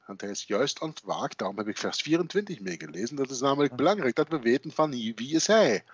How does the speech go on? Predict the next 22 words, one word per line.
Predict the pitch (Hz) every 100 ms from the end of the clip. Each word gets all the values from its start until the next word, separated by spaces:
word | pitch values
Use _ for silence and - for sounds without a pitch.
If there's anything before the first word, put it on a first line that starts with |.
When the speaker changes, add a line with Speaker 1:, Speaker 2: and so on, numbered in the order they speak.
| - -
Speaker 2:
Ja, | 196
Speaker 1:
Als | 226
Speaker 2:
ja, | 156
Speaker 1:
je |
alleen | 117 131
Speaker 2:
ja. |
Speaker 1:
maar | 127
vers | 127 123
vijfentwintig | - 120 110 165 202 147
leest, | 123 123
weet | 139
je | 147
niet, | 143 139
wie | 185
is | 226
dat | - -
dan? | 92
Wie | 95
spreekt | 123 - 190 -
dat | 98
dan? | - 147
Speaker 2:
Mhm. | 135